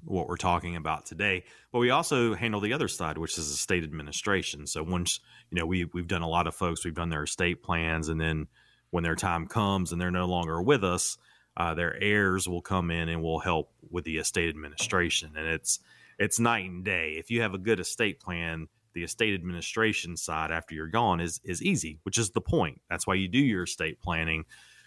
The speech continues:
so that your heirs just keep on moving. You know, they deal with their grief, um, but, you know, they, they can get money they need to get to. They're not down at the D M V trying to get car titles,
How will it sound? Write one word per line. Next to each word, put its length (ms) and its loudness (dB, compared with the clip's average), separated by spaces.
so 140 2
that 100 4
your 240 0
heirs 420 2
just 380 -4
keep 200 0
on 200 2
moving. 340 4
You 100 -6
know, 80 -2
they 120 2
deal 200 2
with 120 2
their 120 4
grief, 600 2
um, 280 2
but, 240 -2
you 160 -10
know, 200 -4
they, 300 0
they 140 -2
can 180 -10
get 180 -2
money 320 2
they 140 2
need 180 -2
to 60 -10
get 280 -4
to. 600 0
They're 120 -4
not 220 -2
down 140 -2
at 100 -6
the 80 -16
D 240 -2
M 100 -4
V 240 2
trying 260 0
to 40 -4
get 180 -14
car 280 2
titles, 560 -2